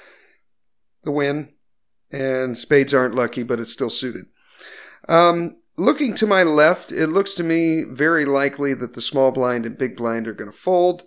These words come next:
And I think if we call here, we're gonna be heads up quite a bit. So, we go for the call. Uh, we call on the button, small blind, and the big blind fold. They comply.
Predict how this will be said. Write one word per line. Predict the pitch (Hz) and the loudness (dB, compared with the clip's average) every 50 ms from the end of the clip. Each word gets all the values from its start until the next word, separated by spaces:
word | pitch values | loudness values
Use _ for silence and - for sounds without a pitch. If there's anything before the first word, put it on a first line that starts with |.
| _ _ - - - _ _ _ _ - | _ _ -20 -20 -20 _ _ _ _ -12
And | 127 127 123 123 123 120 120 117 | -8 -6 -4 -4 -2 -4 -4 -6
I | - - | -6 -8
think | 123 - - 170 165 - | -6 -4 -6 -6 -6 -8
if | 139 - | -10 -8
we | - 143 | -6 -6
call | 135 139 - - 156 143 131 127 | -6 -6 -4 -2 0 0 0 -2
here, | 107 113 120 120 120 117 | -2 -2 -2 -2 -2 -2
we're | 120 120 | -2 -4
gonna | 113 120 113 | -4 -4 -6
be | 110 120 113 | -6 -6 -8
heads | 117 117 120 120 120 - | -4 -4 -4 -4 -4 -4
up | 113 107 110 110 - | -4 -6 -6 -8 -12
quite | - - - 104 110 113 85 - - | -18 -12 -8 -6 -6 -6 -8 -10 -12
a | - 73 | -12 -12
bit. | - - 92 - - - - - _ _ _ _ - - - - - - - _ _ _ _ _ _ _ _ _ _ _ _ _ _ _ _ _ _ | -10 -10 -10 -10 -12 -14 -20 -20 _ _ _ _ -20 -20 -20 -20 -20 -20 -20 _ _ _ _ _ _ _ _ _ _ _ _ _ _ _ _ _ _
So, | - - - 233 233 220 220 214 - - - | -2 2 4 4 6 4 2 0 -4 -14 -6
we | - 180 202 | -2 2 6
go | 185 208 202 | 6 6 6
for | 202 - | 6 4
the | 185 165 | 2 2
call. | - - 170 151 143 160 208 208 - - _ _ _ _ _ _ - _ _ - | 2 2 4 6 6 4 2 -2 -8 -18 _ _ _ _ _ _ -20 _ _ -6
Uh, | - 156 156 160 160 160 156 156 160 156 156 156 151 143 - - | -2 0 2 2 2 4 4 4 2 2 0 0 -2 -6 -10 -10
we | 160 156 | -10 -6
call | - - 156 151 147 | -2 -2 0 2 2
on | 139 135 131 | 2 2 0
the | 131 | 0
button, | 123 - 185 208 196 196 208 202 190 160 - - - | 2 2 2 2 0 -2 -6 -6 -6 -8 -10 -14 -12
small | - - - - 202 202 196 | -10 -8 -4 -2 -2 -2 0
blind, | - 175 175 175 175 175 170 160 | 0 0 2 2 2 0 0 -2
and | - 151 147 147 143 | -4 -4 -4 -2 -2
the | |
big | 139 - 143 135 127 - | -2 -2 -2 -2 -2 -2
blind | 127 123 120 120 120 117 | -2 0 0 0 -2 -4
fold. | - - - 208 180 127 113 107 - - _ _ _ _ _ _ _ | -2 2 4 4 4 4 2 0 -4 -12 _ _ _ _ _ _ _
They | - - - | -14 -14 -12
comply. | - - 117 113 - 185 170 131 107 104 | -12 -12 -8 -2 0 2 4 4 2 2